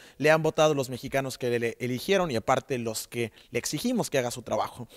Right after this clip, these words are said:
Faltan diecinueve minutos para que sean las tres de la tarde. Continuamos con información que tiene que ver con la pandemia del coronavirus, y es que los inspectores municipales están muy activos trabajando ya, revisando justamente el tema de la distancia entre personas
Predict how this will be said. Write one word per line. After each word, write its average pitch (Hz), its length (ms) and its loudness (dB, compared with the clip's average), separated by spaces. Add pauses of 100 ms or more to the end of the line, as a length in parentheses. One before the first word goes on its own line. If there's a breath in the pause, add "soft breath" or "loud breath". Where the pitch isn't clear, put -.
(280 loud breath)
Faltan 254 220 6
diecinueve 220 300 6
minutos 208 280 2
para 170 140 4
que 156 120 0
sean 175 180 2
las 170 160 0
tres 175 180 2
de 185 80 4
la 143 120 6
tarde. 196 300 6
Continuamos 175 380 -2
con 190 100 0
información 156 440 -2
que 202 60 2
tiene 170 200 0
que 160 80 -4
ver 156 100 2
con 170 120 0
la 135 80 4
pandemia 156 300 0
del 135 120 0
coronavirus, 135 580 2 (320 loud breath)
y 190 80 6
es 220 100 4
que 254 120 4
los 190 180 2
inspectores 175 480 2
municipales 160 600 2
están 220 220 2
muy 285 160 2
activos 220 440 2
trabajando 175 640 2
ya, 165 340 4 (420 loud breath)
revisando 214 880 4
justamente - 260 -4 (400)
el 160 120 2
tema 202 180 0
de 160 80 0
la 135 100 2
distancia 156 600 0
entre 117 180 -4
personas 185 460 0